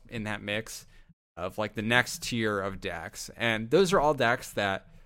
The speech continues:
are good, and they have a place in the metagame, and they can get wins against all of the decks that we've previously stated, but have,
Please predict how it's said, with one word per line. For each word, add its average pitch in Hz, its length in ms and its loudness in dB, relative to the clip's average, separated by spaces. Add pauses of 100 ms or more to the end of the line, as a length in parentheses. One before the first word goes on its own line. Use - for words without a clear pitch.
(420)
are 220 180 6
good, 143 540 4 (380)
and 127 120 -4
they 131 140 -2
have 127 240 0
a 160 80 2
place 143 400 2
in 160 60 0
the 156 80 0
metagame, 104 580 0 (420)
and 104 120 0
they 107 160 2 (180)
can 120 200 -2
get 117 300 4
wins 113 280 2
against 101 340 -2
all 147 240 8
of 123 140 2
the 117 80 0
decks 107 400 -2
that 98 100 -8
we've 101 180 -8
previously 123 540 -4
stated, 92 480 -4 (880)
but 123 140 0
have, 123 320 4